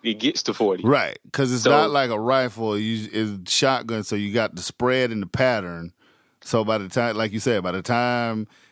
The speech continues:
Speaker 2: it gets that far out, that pattern's opened up a lot more than what it was at twenty-five.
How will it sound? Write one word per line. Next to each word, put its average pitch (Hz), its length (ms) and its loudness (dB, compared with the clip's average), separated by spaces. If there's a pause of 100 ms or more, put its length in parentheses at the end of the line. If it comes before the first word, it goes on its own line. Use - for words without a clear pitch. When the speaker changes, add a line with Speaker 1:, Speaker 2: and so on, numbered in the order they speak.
(160)
Speaker 2:
it 120 140 2
gets 113 260 -2
that 113 260 2
far 104 240 0
out, 95 220 0
that 120 240 0
pattern's 123 420 0
opened 107 380 0
up 104 180 0
a 85 40 -6
lot 92 440 0
more 107 480 2
than 101 220 -2
what 107 200 2
it 90 80 0
was 104 320 2
at 78 120 -4
twenty-five. 107 720 -2